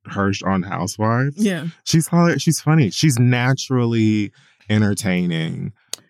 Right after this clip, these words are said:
Speaker 1: Um,
Speaker 2: Yes. She became the star of Housewives of Atlanta for a reason.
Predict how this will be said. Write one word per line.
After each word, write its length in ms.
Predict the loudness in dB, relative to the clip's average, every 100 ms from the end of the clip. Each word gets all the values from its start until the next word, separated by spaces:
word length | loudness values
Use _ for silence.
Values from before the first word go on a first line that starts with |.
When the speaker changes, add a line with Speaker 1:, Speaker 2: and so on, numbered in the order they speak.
| _
Speaker 1:
Um, 200 | -4 -2
Speaker 2:
Yes. 460 | 0 -2 -2 -4 -4
She 200 | -4 -2
became 320 | -2 0 0
the 60 | 0
star 340 | 0 0 0 0
of 80 | 0
Housewives 460 | 0 0 0 0
of 80 | 0
Atlanta 360 | 0 2 0 -2
for 220 | -2 -4
a 180 | -2 -4
reason. 720 | -2 0 2 0 -4 -2 -2